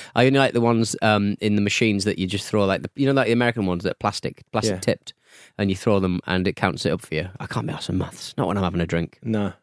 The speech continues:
Speaker 1: Fuck that.
Speaker 2: My dad, um, tells a story. My dad used to be quite a co-, a competent darts player for, for his local pub or whatever. And he s-, tells a story that when he was playing against another pub once, it's probably back in the seventies, um,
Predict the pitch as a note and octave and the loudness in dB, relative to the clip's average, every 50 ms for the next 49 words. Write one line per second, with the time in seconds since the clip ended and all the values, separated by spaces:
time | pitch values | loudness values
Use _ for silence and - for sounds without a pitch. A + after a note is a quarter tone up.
0 | _ - - - - - - - B2+ C3+ C#3 D3 C3+ D#3 C#3+ C#3 C#3 B2+ B2+ A#2+ | _ -20 -12 -10 -10 -10 -8 -2 2 4 4 6 6 6 6 6 6 6 6 4
1 | A#2 A#2 A2+ - C#3+ B2 A2 A2+ - - B2+ A2 A#2+ A#2+ C3 B2+ B2+ A2 - G#2+ | 4 2 2 4 4 4 4 2 0 0 2 2 4 4 4 4 4 2 2 0
2 | G#2 G2+ - A#2 - - - - A#2+ - C3+ - - - - - C3+ B2 - - | 0 2 2 0 0 0 -4 -6 -6 -6 -6 -10 -10 -10 -2 -2 -2 -2 -2 -4
3 | A2 G#2+ A#2+ G#2+ F2+ - - - G#2 G2+ F#2+ G2+ - _ _ _ _ _ _ _ | -4 -2 0 0 -2 -2 -4 -6 -4 -4 -4 -4 -6 _ _ _ _ _ _ _
4 | _ _ _ - A#2 G#2+ G2+ - - G#2+ G#2 - G#2+ G#2 G#2 - G#2 - - - | _ _ _ -4 -4 -4 -4 -2 -2 -2 0 2 0 0 0 -2 -4 -4 0 0
5 | G#2 G#2 G#2+ G#2 G#2 G2 F#2+ F#2+ G2 A2+ A2+ _ _ _ _ _ _ - - A#2 | 0 2 2 0 0 0 -2 -2 -4 -6 -6 _ _ _ _ _ _ -6 -2 0
6 | A#2 A2 - - - - C3 B2 A2 A#2 - - C3 A#2 A2 G#2+ G#2 - - A2+ | 0 0 -2 -4 -2 0 0 2 2 0 0 2 2 4 4 4 2 2 0 2
7 | A2+ A2+ A2 A2 - - - A2+ G#2+ G#2+ G#2 G2+ G2 - - - - - G#2 G2+ | 2 2 0 0 -2 -2 -2 0 0 0 0 -2 -4 -6 -10 -16 -8 -6 -6 -6
8 | - - - G2+ G#2+ G2+ G2+ G2+ - - A#2 G#2+ - G2+ G2+ F#2+ F2+ F#2 - - | -6 -8 -6 -4 -4 -2 -2 -4 -2 0 0 0 0 0 -4 -4 -4 -8 -10 -14
9 | - - _ _ _ _ _ _ _ _ - - E2 - - - - - F2 E2+ | -20 -20 _ _ _ _ _ _ _ _ -14 -14 -14 -12 -14 -14 -14 -12 -12 -12
10 | - - F#2+ F#2+ - - - - - _ _ _ _ _ _ _ _ _ _ - | -8 -6 -6 -6 -6 -8 -10 -12 -12 _ _ _ _ _ _ _ _ _ _ -8
11 | - G2+ G2 G2+ G2+ G2+ F#2+ G2+ G2 | -4 -2 0 0 0 0 0 0 -2